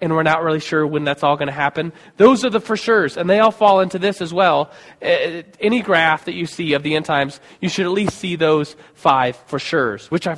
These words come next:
guess I forgot the last one. So at the end of a thousand years, this, the end of the world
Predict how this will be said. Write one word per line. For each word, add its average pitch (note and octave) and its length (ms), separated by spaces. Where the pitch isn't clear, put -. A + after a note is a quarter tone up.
guess F3+ 180
I D3 60
forgot C3+ 280
the C3+ 60
last B2+ 300
one. A2 160
So F3 120
at E3 160
the F3 160
end A3 100
of G3+ 80
a F3+ 60
thousand E3+ 380
years, D3 360
this, D3+ 380
the D3+ 220
end F3 480
of C#3 480
the C#3+ 160
world C3+ 720